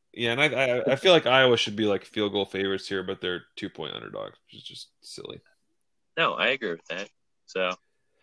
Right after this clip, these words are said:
Speaker 1: I know,
Speaker 2: Nice.
Speaker 1: I know the Big, the Big Ten just really wants Wisconsin, Ohio State to play in the Big Ten Championship, but it's not going to happen at this point. It's not gonna happen.
Speaker 2: Nope.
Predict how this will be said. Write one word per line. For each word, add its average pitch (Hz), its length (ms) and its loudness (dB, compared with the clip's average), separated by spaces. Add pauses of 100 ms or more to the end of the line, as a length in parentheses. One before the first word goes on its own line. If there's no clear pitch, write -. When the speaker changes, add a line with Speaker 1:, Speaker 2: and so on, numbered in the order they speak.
(240)
Speaker 1:
I 127 120 4
know, 160 160 8
Speaker 2:
Nice. 143 100 8
Speaker 1:
I - 40 8
know 170 120 8
the 165 100 6
Big, 165 280 6
the 147 80 6
Big 156 180 6
Ten 156 220 0
just 135 240 -6
really 135 240 4
wants 110 360 0
Wisconsin, 107 560 -6
Ohio 98 280 -2
State 98 220 -2
to 95 60 -6
play 92 220 0
in 95 60 0
the 95 80 -4
Big 95 160 0
Ten 98 140 -4
Championship, 98 460 -4
but 107 120 0
it's 127 320 -4
not - 320 -10
going 127 240 0
to - 80 -10
happen 127 280 0
at 85 120 -10
this - 140 -16
point. 139 340 -18
It's - 160 -20
not 117 100 -14
gonna 139 160 -14
happen. 135 280 -16 (2000)
Speaker 2:
Nope. 143 240 8